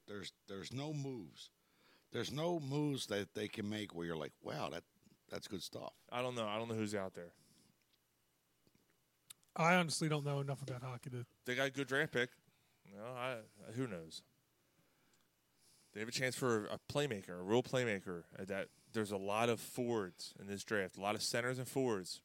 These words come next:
Speaker 1: You're not, you're not wrong.
Speaker 2: Who can
Speaker 3: Yeah,
Speaker 2: make, who
Speaker 3: I
Speaker 2: make
Speaker 3: know,
Speaker 2: an
Speaker 3: but, like,
Speaker 2: impact.
Speaker 3: how many years have they had those picks, and how many years has it not worked out with the Nolan Patricks? And
Speaker 2: Yeah.
Speaker 3: even, like, the likes of, like, Konechny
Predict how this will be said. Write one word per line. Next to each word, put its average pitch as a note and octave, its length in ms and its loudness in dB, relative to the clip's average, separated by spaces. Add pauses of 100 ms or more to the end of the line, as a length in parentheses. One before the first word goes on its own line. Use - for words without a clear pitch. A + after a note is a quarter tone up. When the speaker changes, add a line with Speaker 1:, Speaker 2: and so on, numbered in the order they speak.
Speaker 1:
You're C#3 120 -6
not, A2+ 220 0 (120)
you're C3+ 120 -2
not C3 260 0
wrong. D#2 260 -6 (600)
Speaker 2:
Who G#2+ 80 -2
can E3+ 160 8
Speaker 3:
Yeah, F3 200 12
Speaker 2:
make, D3 60 4
who D#3 60 0
Speaker 3:
I E3+ 40 8
Speaker 2:
make F#3 100 10
Speaker 3:
know, D#3 140 8
Speaker 2:
an A2 80 4
Speaker 3:
but, - 140 6
like, F3+ 160 8
Speaker 2:
impact. - 180 -4 (880)
Speaker 3:
how G3 120 4
many G#3+ 140 8
years F#3+ 260 10
have D#3 100 4
they D3+ 140 4
had E3 240 6
those C#3+ 200 6
picks, C#3+ 260 -2
and B2+ 100 -6
how D3+ 80 2
many D#3+ 120 2
years D3 300 2
has C3 180 -6
it B2+ 80 -4 (220)
not C3+ 200 -2
worked C3 240 -2
out B2+ 200 -4 (300)
with D3 140 2
the C#3+ 60 0
Nolan C3+ 300 2
Patricks? B2 580 -8
And G2+ 100 0
Speaker 2:
Yeah. F2+ 280 0 (640)
Speaker 3:
even, F3 260 6
like, C#3 180 -2 (180)
the D3+ 80 -2
likes C#3+ 300 2
of, C#3+ 80 0
like, B2+ 200 -6
Konechny C3+ 560 -4